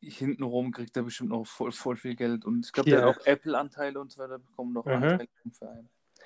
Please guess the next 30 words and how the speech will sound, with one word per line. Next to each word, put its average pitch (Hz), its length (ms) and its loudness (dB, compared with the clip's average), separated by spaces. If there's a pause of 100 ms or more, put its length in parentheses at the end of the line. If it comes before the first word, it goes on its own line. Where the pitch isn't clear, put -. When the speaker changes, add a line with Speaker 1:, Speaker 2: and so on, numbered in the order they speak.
(220)
Speaker 2:
Das 151 160 4
habe 208 180 10
ich 175 100 2
auch 175 180 -2
gehört, 120 380 -4
dass 120 200 -6
er 143 80 -2
auch 151 260 0
von - 260 -6
jedem 151 460 -2
verkauften 151 640 0
Trikot 147 380 -4
kriegt - 280 -4
er 120 80 2
auch 139 180 8
so - 140 0
einen 147 80 2
Anteil, 135 500 0
weil 120 180 4
er 117 100 -6
ist 120 220 -6
ja 117 100 -2
auch 123 240 2
quasi 120 400 2
Adidas, 117 480 -4
Speaker 1:
Ah, 131 140 -4
okay. 110 260 -10 (680)
Speaker 2:
Adidas, 113 720 -4
äh, 113 260 -6
Botschafter. 117 920 0